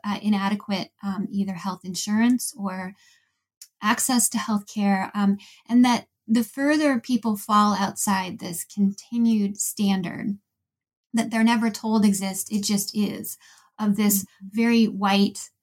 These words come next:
Speaker 1: idealized, normative idea of the perfect pregnant person, that the further they fall outside this narrative, they, the closer they fall into the unfit category.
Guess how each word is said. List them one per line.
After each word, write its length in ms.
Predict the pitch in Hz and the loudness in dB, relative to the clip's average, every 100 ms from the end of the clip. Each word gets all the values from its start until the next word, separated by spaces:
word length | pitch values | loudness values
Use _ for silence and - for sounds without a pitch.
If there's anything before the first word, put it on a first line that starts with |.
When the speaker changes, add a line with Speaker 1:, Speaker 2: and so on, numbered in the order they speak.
| _ _ - | _ _ -2
Speaker 1:
idealized, 520 | 202 208 208 196 190 | 2 4 4 2 2
normative 680 | 202 196 202 196 185 190 - - | 2 4 4 2 -2 -12 -12 -6
idea 280 | 196 196 190 | -2 -2 -2
of 80 | |
the 60 | 196 | -6
perfect 400 | 202 196 - - | -8 -8 -8 -8
pregnant 340 | 214 214 202 | 4 4 4
person, 480 | 202 180 - - 202 - _ - _ | 0 -4 -4 -4 -8 -12 _ -20 _
that 300 | 214 214 - | 0 0 0
the 80 | 233 | -4
further 300 | 220 294 311 | -2 0 2
they 120 | 269 | 2
fall 280 | 233 226 214 | 2 2 2
outside 480 | 190 - - 226 226 | 0 0 0 4 4
this 200 | 196 - | 2 2
narrative, 500 | 196 185 180 180 175 - | 2 0 -6 -8 -10 -4
they, 280 | 208 202 - | 0 0 -2
the 80 | - | -8
closer 320 | 220 226 202 | -2 0 0
they 160 | 202 196 | -2 -4
fall 280 | 196 196 190 | -2 -2 0
into 200 | 196 202 | -2 -2
the 140 | 190 - | -6 0
unfit 420 | 202 214 202 - | 4 4 2 -10
category. 680 | - 180 - - - - | -12 -12 -12 -10 -10 -10